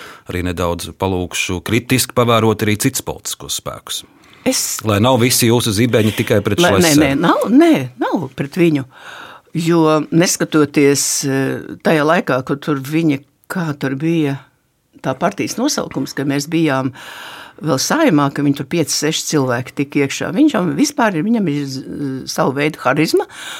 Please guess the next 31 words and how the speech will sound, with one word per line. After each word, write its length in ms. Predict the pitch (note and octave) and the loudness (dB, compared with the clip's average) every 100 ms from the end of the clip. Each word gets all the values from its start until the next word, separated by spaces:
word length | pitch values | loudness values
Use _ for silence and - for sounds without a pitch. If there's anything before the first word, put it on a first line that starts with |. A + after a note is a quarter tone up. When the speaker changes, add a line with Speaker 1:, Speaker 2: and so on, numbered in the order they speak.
| - - | -14 2
Speaker 2:
un 300 | D#3+ D#3 D3+ | 6 8 8
viņš 200 | D3 C#3+ D3+ | 6 2 2
arī 120 | C#3+ | 0
orientējās 640 | E3 G#4 A#3+ D3+ D3 C3+ C3+ | 2 2 2 0 0 -2 -2
daudzos 380 | C#3 E3+ C4 - | -2 0 -2 0
jautājumos. 720 | A4+ B4 D#3 C3+ B2+ B2 - - - - | -2 0 0 2 0 -4 -8 -10 -12 -2
Speaker 1:
Bet 140 | C#3+ E3+ - | 0 0 0
liksim 320 | E3 E3+ C#3+ C3 | 0 2 4 4
Speaker 2:
Bet, 60 | |
Speaker 1:
mieru 100 | B2+ | 4
Šleserim 480 | - C#3+ F3+ D3 A#2+ B2 | 4 4 4 4 2 -2
Speaker 2:
jā. 160 | G#2 G2+ | -14 -2
Speaker 1:
par 160 | C#3 B2+ | 2 4
Speaker 2:
Bet, 80 | - | 4
Speaker 1:
citiem. 320 | F3+ A2+ F#2 | 2 2 4
Arī 160 | A#2 D#3 | 4 4
es 120 | C#3+ D#3 | 4 4
jūs 160 | D3 | 4
Speaker 2:
labi. 140 | D#3 D3+ | 6 4
Speaker 1:
lūkšu, 180 | E3+ B2+ | 4 4
lai 140 | C3+ | 4
arī 140 | C#3+ C#3+ | 4 4
jums 240 | C#3+ - | 4 2
ir 80 | C3+ | 2
saistība 480 | A#2+ A2 G#2+ F#2+ F#2+ | 2 2 0 -2 0
Vienotība. 560 | G2 F#2 - G2 F2+ | 0 0 -2 -2 -2
Speaker 2:
Man 220 | - G3 A#3 | 2 4 6
Speaker 1:
Arī 100 | E4 | 6
Speaker 2:
ir 140 | E3 | 4
Speaker 1:
kritiski 420 | C#3+ D#3 C#3 - - | 4 2 0 -2 0
pavērtēt, 720 | A2 A2+ A#2+ - C3 C3 B2+ | 2 4 2 2 0 0 0